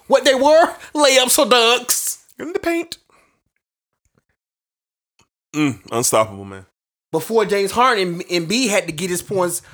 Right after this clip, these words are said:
Speaker 1: a whole var-, variety,
Speaker 2: Variety of ways.
Speaker 1: variety of ways. <clears throat>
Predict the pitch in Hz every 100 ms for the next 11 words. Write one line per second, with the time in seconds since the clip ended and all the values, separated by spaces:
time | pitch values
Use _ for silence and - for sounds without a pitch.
0 | - - 165 160 202 208 208 208 208 208
1 | 202 175 180 185 226 - 147 185 190 233
2 | 220 190 175 _ 160 143 160 160 - _
3 | 131 156 165 143 135 190 190 220 226 196
4 | 180 165 165 175 160 117 - - - -
5 | _ _ 147